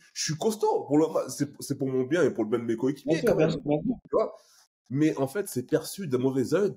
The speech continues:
Speaker 1: par d'autres, tu vois, qui, qui, qui de par les médias aussi, faut dire qu'ils font, ils font un gros travail, les médias, voilà, ils aiment pas.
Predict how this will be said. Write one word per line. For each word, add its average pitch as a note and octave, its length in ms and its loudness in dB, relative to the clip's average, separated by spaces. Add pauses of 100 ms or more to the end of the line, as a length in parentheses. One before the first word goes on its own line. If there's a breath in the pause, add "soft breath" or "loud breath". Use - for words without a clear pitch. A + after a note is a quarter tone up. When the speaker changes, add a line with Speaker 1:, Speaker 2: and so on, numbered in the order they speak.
Speaker 1:
par B2 240 -6
d'autres, F#3 360 0 (720)
tu - 120 -10
vois, D3+ 160 0
qui, C#3+ 400 -2 (680 loud breath)
qui, D3 160 -4
qui D3+ 140 -8
de C#3+ 100 0
par C#3 300 2
les A#2+ 100 -2
médias B2+ 380 0
aussi, D3 380 -4
faut - 140 -8
dire G#2 200 -4
qu'ils F#2+ 120 -18
font, G2 200 -2
ils G2 140 -4 (100)
font - 180 -10
un F#2 60 -2
gros F2+ 160 -6
travail, F#3 340 -4
les F3 60 -10
médias, G#2 260 -4
voilà, F#3 260 -2
ils F2+ 240 -8
aiment B2 140 2
pas. D4+ 240 -8